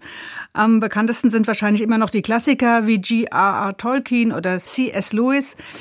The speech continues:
W I Schwab fällt mit ihren Werken unter die Rubrik Romantasy. Für alle, die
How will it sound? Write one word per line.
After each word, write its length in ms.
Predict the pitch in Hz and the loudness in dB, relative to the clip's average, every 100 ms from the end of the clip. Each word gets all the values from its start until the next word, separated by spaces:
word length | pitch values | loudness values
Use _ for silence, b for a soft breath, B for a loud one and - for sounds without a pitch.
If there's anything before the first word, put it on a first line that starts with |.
| B | B
W 80 | 262 | 0
I 120 | 247 | 0
Schwab 320 | 233 240 294 | 2 2 2
fällt 460 | - 254 262 294 254 | 0 2 2 4 2
mit 160 | 247 | 2
ihren 200 | 233 214 | 0 0
Werken 400 | 202 214 247 233 | 0 -2 -2 -2
unter 280 | - 214 220 | -2 -2 -2
die 120 | 202 | -2
Rubrik 440 | 196 185 208 196 - - | -2 -2 -4 -4 -8 -6
Romantasy. 920 | 170 180 190 233 285 202 - 254 262 | -4 0 2 2 0 -2 -2 0 -2
Für 360 | - 233 233 - | -4 -6 -6 -2
alle, 240 | 226 247 | 0 0
die 340 | 240 226 226 | 0 -2 -2